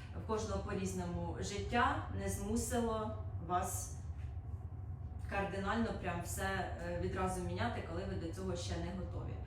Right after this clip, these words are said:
Тому зверніть увагу на якусь сферу в житті, на відносини, на роботу, на бізнес, там, на країну, можливо, в якій ви проживаєте, на місце проживання, е, і міняйте те, що вас не влаштовує. Тому що я завжди кажу, життя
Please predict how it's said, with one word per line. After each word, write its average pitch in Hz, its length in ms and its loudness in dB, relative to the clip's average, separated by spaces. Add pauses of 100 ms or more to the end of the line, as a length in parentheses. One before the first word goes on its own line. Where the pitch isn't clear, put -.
(240)
Тому 202 200 0
зверніть 254 500 4
увагу 190 340 0
на 180 100 0
якусь 202 260 0
сферу 240 320 4
в 185 40 0
житті, 175 340 -2
на 240 220 0
відносини, 180 680 0
на 214 280 2
роботу, 170 520 -2
на 196 360 -2
бізнес, 180 500 0
там, 180 280 2 (460)
на 208 340 4
країну, 208 520 0
можливо, 190 440 0
в 180 80 0
якій 185 220 0
ви 185 80 -2
проживаєте, 185 760 0
на - 20 2
місце 214 400 0
проживання, 175 800 0 (480)
е, 185 80 2 (120)
і 277 340 2 (520)
міняйте 170 580 0 (320)
те, - 80 -2
що - 160 -2
вас 175 180 -2
не - 120 -2
влаштовує. - 460 -4 (1000)
Тому 202 180 0
що 226 140 0
я 208 80 2
завжди 196 300 2
кажу, 175 300 -2
життя 196 300 0